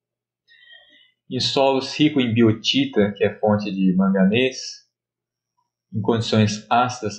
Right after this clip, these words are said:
há um aumento da disponibilidade de manganês a tal ponto que pode causar toxidez para as plantas. O alumínio também é um elemento tóxico para as plantas e, consequentemente, causa um menor crescimento das plantas.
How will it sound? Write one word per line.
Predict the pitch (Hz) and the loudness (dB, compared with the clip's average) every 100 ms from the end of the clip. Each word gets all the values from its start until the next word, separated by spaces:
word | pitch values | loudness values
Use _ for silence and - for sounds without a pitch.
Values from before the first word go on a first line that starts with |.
| - | -2
há | 117 | 0
um | 113 | 2
aumento | 113 117 135 - | 2 2 0 0
da | 113 | -2
disponibilidade | - 120 107 101 95 95 95 | 0 0 2 4 4 4 2
de | |
manganês | 98 101 101 101 120 123 | 0 2 2 0 -2 -4
a | |
tal | 123 123 117 | -2 0 0
ponto | - 110 110 | 0 -2 -2
que | 98 | -6
pode | 110 107 104 | -2 -2 -2
causar | - 104 104 98 - | -2 -2 -2 -4 -4
toxidez | 117 117 104 98 98 | -6 -6 0 0 0
para | 107 104 | -2 -2
as | - | -4
plantas. | - 87 85 - - | -4 -6 -6 -16 -4
O | 117 | 0
alumínio | 123 123 117 131 135 131 | 0 0 -2 -2 -4 -2
também | 104 104 104 104 104 | 0 2 2 0 0
é | |
um | 98 95 92 - | 4 4 2 2
elemento | 104 98 95 95 98 - | 2 2 4 2 0 -4
tóxico | 120 127 - - | -2 -2 -4 -8
para | - 98 | -4 -4
as | - | -4
plantas | - 120 127 151 - - _ _ _ _ _ _ _ - - _ - | -6 -6 -4 -6 -6 -18 _ _ _ _ _ _ _ -20 -20 _ -4
e, | 110 110 - - - | -2 -2 -6 -16 -4
consequentemente, | 117 113 113 113 104 104 101 | -2 0 0 0 2 2 2
causa | - 104 104 | 0 -2 0
um | |
menor | 101 101 104 | 0 2 2
crescimento | 104 101 - 95 - | 2 0 0 -2 -2
das | 98 - | -8 -8
plantas. | - - _ - - - | -14 -16 _ -20 -20 -20